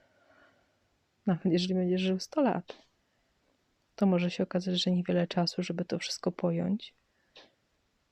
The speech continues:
Ważne, że już gdzieś czujesz coś. Ważne, że wiesz, że to nie jest tak, jak powinno być. Zacznij oglądać pozytywne rzeczy. Później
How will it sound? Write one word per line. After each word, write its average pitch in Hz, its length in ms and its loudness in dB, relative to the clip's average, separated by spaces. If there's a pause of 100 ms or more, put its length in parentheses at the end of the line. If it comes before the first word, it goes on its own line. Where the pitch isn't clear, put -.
Ważne, 226 420 6
że 240 100 6
już 226 120 6
gdzieś 214 260 2
czujesz - 440 -2
coś. - 460 -8 (1200)
Ważne, 190 340 4
że 190 180 2
wiesz, 185 300 2
że - 60 -6
to - 140 -4
nie 190 140 4
jest 180 160 -2
tak, 190 140 -2
jak 180 160 -2
powinno 180 440 0
być. 165 440 -6 (1400)
Zacznij 196 400 2
oglądać 185 480 0
pozytywne 180 720 -2
rzeczy. 180 440 -6 (640)
Później 185 520 0